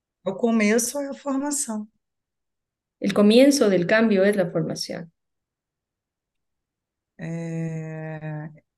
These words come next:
Speaker 1: e como eu falei, é um, é, nesse momento, é um chamado do seu coração. Pode ter certeza, se você tá aqui, é um chamado do seu coração.
Speaker 2: Y como yo les dije al inicio, es un llamado de su corazón. Pueden tener certeza de que si están aquí, es un llamado de su corazón.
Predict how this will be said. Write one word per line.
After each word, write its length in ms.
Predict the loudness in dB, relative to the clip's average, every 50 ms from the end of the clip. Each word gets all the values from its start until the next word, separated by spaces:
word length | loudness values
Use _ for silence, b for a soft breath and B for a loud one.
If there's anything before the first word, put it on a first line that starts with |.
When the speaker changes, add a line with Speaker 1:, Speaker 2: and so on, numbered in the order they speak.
| _ _ _
Speaker 1:
e 80 | -10 -8
como 260 | -4 0 2 2 2
eu 80 | 2
falei, 640 | 0 -2 -2 0 0 0 0 0 -2 -4 -6 -10 -12 _
é 100 | -6 -2 -2
um, 280 | 0 0 -2 -4 -8 -12 _
é, 140 | -12 -10 -8
nesse 500 | -6 -4 -2 0 0 0 0 0 -2 -2
momento, 600 | 0 0 0 0 0 0 0 0 0 -2 -4 -10 -18 _ _
é 120 | -4 -2 -2
um 120 | -2 -2
chamado 580 | -4 -6 -4 -2 -2 0 0 -2 -4 -4 -6 -6
do 100 | -6 -8
seu 220 | -10 -10 -12 -12
coração. 600 | -10 -10 -10 -8 -8 -8 -8 -10 -12 -14 -16 -16 -10
Pode 220 | -8 -8 -8 -8 -8
ter 140 | -8 -8 -8
certeza, 580 | -4 -4 -4 -4 -4 -4 -2 -2 -2 -2 -4 -8
se 160 | -8 -8 -8
você 340 | -6 -8 -8 -6 -6 -8 -6
tá 120 | -4 -6
aqui, 400 | -6 -6 -8 -6 -4 -4 -4 -4 -6 -12 _ _ _ _ _ _ _ _ _ _ _ _
é 80 | -12 -10
um 80 | -8 -8
chamado 480 | -6 -6 -6 -6 -4 -4 -4 -4 -6
do 80 | -8 -8
seu 220 | -10 -10 -10 -10
coração. 520 | -10 -10 -12 -12 -12 -12 -14 -16 _ _ -20 _ _ _ _ _ _ _ _ _ _ _ _ _ _ _ _
Speaker 2:
Y 140 | -4 -4 -2
como 200 | 0 2 4 4
yo 160 | 6 4 4
les 160 | 4 4 6 6
dije 220 | 6 6 6 4
al 100 | 4 4
inicio, 480 | 4 4 4 4 2 0 0 0 2 2
es 160 | 0 2 2
un 100 | 2 4
llamado 360 | 6 6 6 6 6 6 6
de 80 | 4 4
su 160 | 0 -2 4
corazón. 440 | 4 6 6 4 2 0 -2 -2 0
Pueden 220 | 0 0 0 2
tener 260 | 2 4 4 4 4
certeza 500 | 2 0 -4 -2 0 0 0 0 0 0 0
de 100 | 0 0
que 80 | -2 -2
si 120 | -2 -4
están 260 | -2 0 0 2 2
aquí, 280 | 0 0 0 0 0 2 2
es 140 | 0 0
un 100 | 0 0
llamado 460 | 2 2 2 2 2 2 4 4 4 2
de 80 | 2
su 140 | 0 -2 -6
corazón. 500 | -6 -6 -8 -8 -8 -10 -12 -12 -14 -14